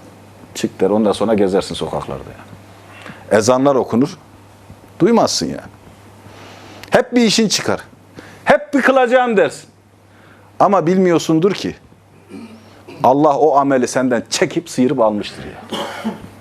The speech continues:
Ya Efendimiz ne güzel konuşuyor ya. Sözlerinin altında değil mi Bülent abi? Ne manalar çıkıyor ya. Allahu Ekber ya. Ve diyor ki Efendimiz, "Ve innel birre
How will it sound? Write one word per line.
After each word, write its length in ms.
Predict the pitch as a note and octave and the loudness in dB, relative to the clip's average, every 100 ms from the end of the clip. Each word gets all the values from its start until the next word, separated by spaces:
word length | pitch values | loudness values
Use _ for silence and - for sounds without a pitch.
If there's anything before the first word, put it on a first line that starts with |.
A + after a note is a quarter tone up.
| - - | -20 -16
Ya 200 | - - | -12 -6
Efendimiz 400 | - G2 G2 F2+ | -2 0 2 2
ne 80 | G2+ | 2
güzel 220 | G#2+ A2+ | 2 0
konuşuyor 480 | - F2 D2+ D#2 C#2 | 0 -4 -2 -4 -4
ya. 80 | - - - - - - - - - | -8 -16 -20 -20 -8 -8 -6 -12 -6
Sözlerinin 420 | - F#2+ G2+ A2 | -2 2 2 2
altında 340 | G#2+ - A2 | 2 2 2
değil 60 | C#3 | 2
mi 60 | A#2 | 2
Bülent 180 | A2+ | 2
abi? 140 | G2+ F2+ | 0 0
Ne 80 | C#3+ | 2
manalar 580 | D3+ D3+ C#3+ C#3 C3 | 2 2 2 2 0
çıkıyor 340 | - - F2 D#2 | -4 -10 -8 -8
ya. 120 | C#2 | -8
Allahu 400 | F2+ G2 F#2 - | -6 -2 -2 -4
Ekber 240 | - - - | -10 -12 -16
ya. 80 | - - - - - - - - - - | -18 -20 -20 -20 -20 -20 -20 -20 -10 0
Ve 140 | G#3+ A2+ | 2 4
diyor 200 | E3 F3+ | 2 2
ki 100 | E3+ | 2
Efendimiz, 600 | C#3+ C#3+ C#3 B2 F#2+ - - - - | 2 2 2 2 -2 -10 -20 -18 0
"Ve 280 | A#2+ E3+ G3 | 2 4 4
innel 580 | A3 G#3 G#3 F#3+ E3 C#3+ | 4 4 4 2 0 0
birre 580 | A3 F#3+ F3 D3+ G#2 | 2 4 4 4 2